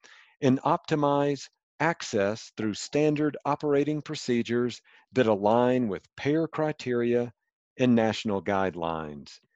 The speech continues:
To view the paper, visit M G M A dot com slash Sarepta. As medical practices navigate the seismic changes brought on by the covid nineteen pandemic,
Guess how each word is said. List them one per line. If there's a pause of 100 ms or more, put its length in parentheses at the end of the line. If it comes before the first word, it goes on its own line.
(380)
To
view
the
paper, (300)
visit
M
G
M
A (340)
dot
com (280)
slash (260)
Sarepta. (1700)
As
medical
practices
navigate
the
seismic
changes
brought
on
by
the
covid
nineteen
pandemic,